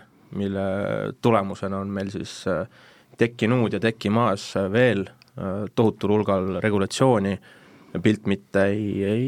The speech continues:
liigu selgema suunas, vaid läheb, läheb veel keerulisemaks. Ja, ja, ja ma seda räägin eelkõige siis nagu õigusliku nurga alt. Et siin on veel teisi dimensioone ka, et, et mida see tähendab, äh, siis, äh, tehnikale, mida see tähendab innovatsioonile,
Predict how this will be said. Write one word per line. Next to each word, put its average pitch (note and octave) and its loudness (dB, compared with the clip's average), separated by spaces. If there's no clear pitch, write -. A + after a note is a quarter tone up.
liigu A2 2
selgema A2 2
suunas, G#2+ 0
vaid F#2+ -4
läheb, G2+ -2
läheb G#2+ -2
veel G#2 -2
keerulisemaks. G2 -4
Ja, F#2+ 2
ja, F#2+ -2
ja G#2 0
ma G2 0
seda G2+ 2
räägin G2 0
eelkõige G2 0
siis - -8
nagu G2+ 0
õigusliku F#2+ 0
nurga - -4
alt. - -18
Et - -4
siin G2 2
on G2 2
veel G2 0
teisi G#2 0
dimensioone G#2+ 0
ka, B2+ 2
et, - -18
et - -2
mida G2+ 0
see G#2+ 0
tähendab, G#2+ 2
äh, G2+ 0
siis, - -10
äh, - -2
tehnikale, A2 2
mida - -18
see - -10
tähendab F2+ -4
innovatsioonile, A2 0